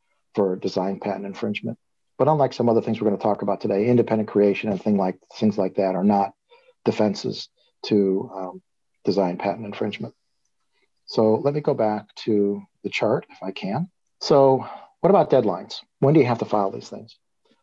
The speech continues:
Well, the United States is a grace period country, as in Canada.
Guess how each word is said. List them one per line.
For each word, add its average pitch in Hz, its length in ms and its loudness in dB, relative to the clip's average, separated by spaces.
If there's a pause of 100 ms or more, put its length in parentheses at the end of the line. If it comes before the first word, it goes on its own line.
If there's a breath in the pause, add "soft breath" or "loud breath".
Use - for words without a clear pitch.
(120)
Well, 131 280 0 (680)
the 127 60 2
United 160 240 2
States 131 400 0
is 101 120 -2
a 104 40 0
grace 104 260 4
period 90 320 2
country, - 380 -4
as 95 180 0
in 90 80 -4
Canada. 92 420 -4